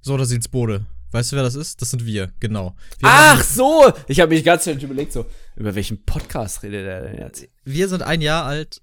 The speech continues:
Speaker 1: und, äh, wir haben einige
Speaker 2: Yeah.
Speaker 1: Sachen, auf die wir gern zurückblicken würden.
Speaker 2: Woo!
Speaker 1: Ein Jahr Podcast, ein
Speaker 2: Kannst du,
Speaker 1: Jahr,
Speaker 2: kannst,
Speaker 1: seitdem ich
Speaker 2: kannst du? Also,
Speaker 1: Ja, das
Speaker 2: nachdem ich ja Lore-Bücher vorlese, ne, wird Leon jetzt hier so Feuerwerkseffekte einblenden.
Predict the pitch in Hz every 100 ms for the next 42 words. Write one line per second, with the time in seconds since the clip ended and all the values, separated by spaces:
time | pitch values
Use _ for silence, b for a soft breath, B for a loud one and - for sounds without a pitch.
0 | _ - 131 131 - 120 127 123 123 120
1 | 135 135 - 110 151 220 131 117 - 117
2 | 113 107 - 110 - - 107 104 87 92
3 | 427 587 480 - - - 120 131 127 120
4 | 117 120 - 107 - 127 156 143 139 131
5 | 123 127 127 123 131 - 147 170 _ -
6 | - - - 127 131 123 - 139 156 147
7 | 120 - - 127 139 127 120 107 - 110
8 | 107 101 104 107 185 b b b 117 120
9 | 82 147 160 143 147 - 160 156 156 180
10 | 160 131 120 151 175 127 113 - 113 -
11 | 117 - 104 107 104 101 95 98 147